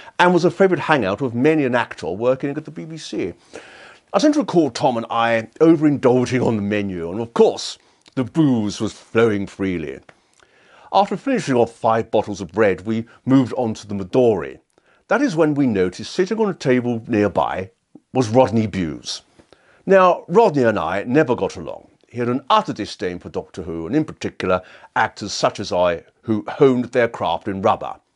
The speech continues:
Oh, how I laughingly turned up in that Dalek story a few years later. Uh, everyone in the production knew about his attitude, and I heard later they used to do awful things in his costume. Uh, very damp and moist, I understand. Anyway,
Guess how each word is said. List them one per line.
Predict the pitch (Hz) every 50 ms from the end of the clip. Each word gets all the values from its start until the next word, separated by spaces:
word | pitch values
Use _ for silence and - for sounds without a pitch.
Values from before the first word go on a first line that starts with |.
| _ _ _ _ _ _ _
Oh, | 165 165 151
how | 127 127 151 143
I | 135 139
laughingly | 135 127 139 156 156 160 151 - 143 127
turned | 120 - 135 123 117 123
up | 113
in | 120 117 113
that | 120 120 _
Dalek | 131 123 123 120 117
story | - - 113 98 101
a | 95
few | - 110 104
years | 107 107 95 -
later. | 135 110 104 113 - 98 85 80 _ - - - - 214 170 -
Uh, | 139 139 131 - 143 135 - - - - - 156 -
everyone | 139 156 196 190 226 196
in | 170
the | 135 131
production | - 147 139 131 - - 135 123
knew | 147 185 185
about | 147 - 101 87
his | 98 85 101
attitude, | 76 71 - 78 - - 87 85 82
and | 87 92
I | 87 87
heard | 87 92 95 90 82
later | 95 104 104 101 - - _
they | - 92
used | 87 92 95 - -
to | 98 95
do | - _
awful | 180 160 143 - - 117
things | - - 87 90 98 -
in | 127
his | 117 -
costume. | - - 165 - - - 98 69 - - - _ _ _ _ -
Uh, | - 85
very | 85 92 104 95 95 90
damp | 78 - 82 82 92 92 -
and | 95 85 82 80 80 _ -
moist, | - 92 98 113 95 85 85 - - -
I | 80 80
understand. | 82 87 95 - - 92 92 92 92 _ _ - - - - - - - - - - - _ _
Anyway, | 170 175 165 151 131 110 98 87 85 80 78 87